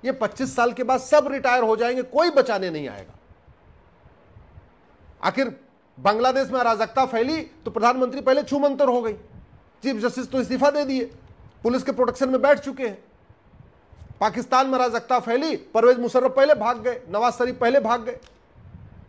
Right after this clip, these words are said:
अफगानिस्तान में अराजकता फैली, जो वहां के राष्ट्रपति थे, तो जहाज से पहले भाग गए। बचा कौन? जनता।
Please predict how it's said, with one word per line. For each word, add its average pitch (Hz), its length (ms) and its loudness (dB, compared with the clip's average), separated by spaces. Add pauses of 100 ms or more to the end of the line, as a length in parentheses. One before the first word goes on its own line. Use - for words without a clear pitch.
(140)
अफगानिस्तान 240 600 0
में 254 60 -2
अराजकता 240 480 2
फैली, 262 460 -2 (260)
जो 220 180 4
वहां 240 180 2
के 233 80 -4
राष्ट्रपति 214 480 -2
थे, 226 140 2
तो 196 160 0
जहाज 185 240 2
से 196 100 -4
पहले 208 240 -2
भाग 240 240 0
गए। 247 140 -8 (480)
बचा 254 300 -2
कौन? 185 260 -4
जनता। 220 500 -2